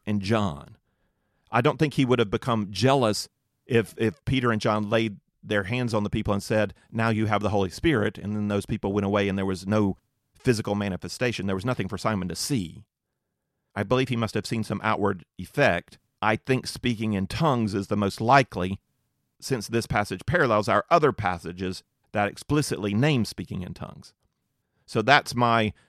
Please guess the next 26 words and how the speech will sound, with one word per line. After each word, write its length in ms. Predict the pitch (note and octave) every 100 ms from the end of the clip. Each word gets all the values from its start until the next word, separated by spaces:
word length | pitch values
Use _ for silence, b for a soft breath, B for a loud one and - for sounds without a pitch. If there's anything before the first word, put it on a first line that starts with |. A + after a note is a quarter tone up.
| _ -
interpretive 1040 | G#2 - C3 A#2+ A2+ - G#2+ G2+ G2 F2 E2+ _ _ _ - F#2
guess. 500 | A2 D2+ - - - _ _ _ _
The 160 | - -
outward 460 | A2+ C3+ E3 D#3 C3
manifestation 720 | B2+ B2 B2+ - A2+ G#2+ G2+
of 120 | G2
the 100 | B2+
Spirit 420 | - - G2+ G2 -
that 180 | G2 G#2
made 240 | G2+ F#2+
Simon 500 | - A2+ G#2+ A2+ G#2+
so 240 | - B2
jealous 480 | A#2+ A#2 G2+ F#2+ G2 - -
was 380 | G2+ A#2+ A2+
the 80 | G#2
miracle 380 | G#2+ G#2+ G#2 -
of 100 | F#2+
speaking 320 | - G2+ G2
in 120 | F#2+ F2+
tongues. 460 | F2+ B1 - - _ _ _ _ _ _ _ _ _ -
I'll 160 | F#2+
just 280 | G2 F#2+ - _ _ _
continue 420 | - G#2 - B2 G#2+
with 120 | G2+
that 180 | G#2 F#2+
assumption. 520 | - G2 - -